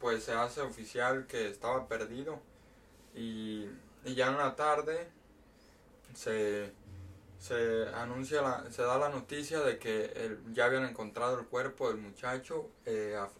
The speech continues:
a las afueras de un río, pero ya estaba sin vida. Entonces creo que eso habla de la inseguridad, porque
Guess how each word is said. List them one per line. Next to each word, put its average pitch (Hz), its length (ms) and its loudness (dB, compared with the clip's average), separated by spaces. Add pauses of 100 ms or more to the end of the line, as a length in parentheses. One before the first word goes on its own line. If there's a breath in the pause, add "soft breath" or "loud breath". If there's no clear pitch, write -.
(100)
a 110 80 -2
las 107 180 -4
afueras 117 400 -2
de 123 60 -8
un 127 120 -6
río, 139 340 -2 (400 soft breath)
pero 113 180 2
ya 113 120 6
estaba 123 300 0
sin 110 240 -8
vida. 131 260 0
Entonces 120 640 -4 (460 soft breath)
creo 120 220 2
que 139 100 2
eso 131 160 0
habla 135 200 4
de 120 140 6
la 110 80 0
inseguridad, 113 720 -2
porque 110 440 -4